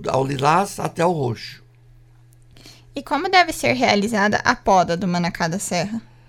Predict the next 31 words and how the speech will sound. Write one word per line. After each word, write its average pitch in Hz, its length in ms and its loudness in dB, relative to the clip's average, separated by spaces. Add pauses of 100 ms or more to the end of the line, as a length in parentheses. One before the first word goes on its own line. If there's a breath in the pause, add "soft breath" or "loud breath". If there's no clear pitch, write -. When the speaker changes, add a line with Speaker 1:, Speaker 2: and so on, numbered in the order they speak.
(280 soft breath)
Speaker 1:
A 208 80 -8
poda 202 340 2
deve 175 220 0
ser 165 180 2
realizada 143 580 0
após 156 380 -2
o 147 60 0
outono, 131 680 -2 (220 soft breath)
depois 160 480 -2
da 180 140 4
época 165 420 -2
da 156 100 -2
floração, 151 680 -2 (440 soft breath)
quando 151 220 0
o 143 60 4
manacá 143 400 0
da 127 160 -2
serra 156 560 -4 (260 loud breath)
entra 156 320 0
em 147 80 0
período 143 460 -2
de 147 100 -6
dormência. 135 760 0 (560 soft breath)
E 147 200 2
assim 165 340 0
fazemos 165 480 0
a 147 60 0
retirada 131 580 -4
dos 120 160 -8
galhos 123 380 -2
secos - 520 -6